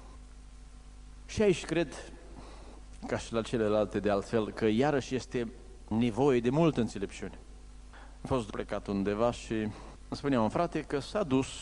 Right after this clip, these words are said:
m-a întrebat dacă îl știu, era din altă zonă a țării, un predicator cu ceva funcții și de proroc. Și evident că lumea s-a dus după el, a rămas mai multe zile acolo.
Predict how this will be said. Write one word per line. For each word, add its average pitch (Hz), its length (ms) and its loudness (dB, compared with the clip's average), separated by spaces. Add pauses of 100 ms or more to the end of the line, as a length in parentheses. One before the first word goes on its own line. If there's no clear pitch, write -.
(760)
m-a 175 160 0
întrebat 127 580 2 (640)
dacă 104 280 0
îl 92 60 0
știu, 135 340 0
era 101 140 2
din 98 140 -2
altă 113 260 0
zonă 110 280 2
a 98 40 2
țării, 151 320 -2
un 101 220 2
predicator 135 760 0 (540)
cu 120 140 -2
ceva 110 320 2
funcții 117 440 2
și 110 140 -4
de 101 140 0
proroc. 104 680 2 (1500)
Și 302 300 2 (300)
evident 240 440 4
că 196 220 4
lumea 190 560 10
s-a 190 180 2
dus 185 260 4
după 170 280 8
el, 101 140 6
a 107 80 8
rămas 123 300 4
mai 117 100 4
multe 113 260 6
zile 98 240 2
acolo. 120 520 4